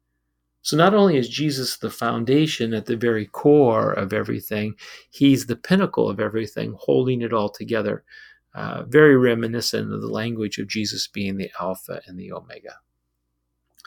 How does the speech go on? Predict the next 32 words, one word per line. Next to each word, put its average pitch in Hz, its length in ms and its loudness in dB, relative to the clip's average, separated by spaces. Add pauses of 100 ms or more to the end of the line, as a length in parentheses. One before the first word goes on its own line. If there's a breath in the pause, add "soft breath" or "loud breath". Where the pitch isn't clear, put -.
(540 soft breath)
The - 80 0
sad 165 320 4
part 98 220 2
of 95 100 -4
this 101 200 -4
passage 104 720 -2
is, 104 480 -2 (420 soft breath)
uh, 104 240 0
for 143 180 0
those 170 320 8
who 139 100 2
believe, 120 1080 2
there's 113 260 0
this 117 180 -2
opportunity 120 840 -2
to 110 160 -8
be 110 420 -4
a - 80 -2
living 120 320 2
stone, 113 440 -2
to - 60 -16
be 120 120 -2
part 143 340 0
of 127 80 2
the 120 160 -2
edifice 120 540 0
that 110 160 -4
brings 123 320 -8
glory 120 640 0
to 113 160 -4
the 107 100 -6
Creator. 104 560 -4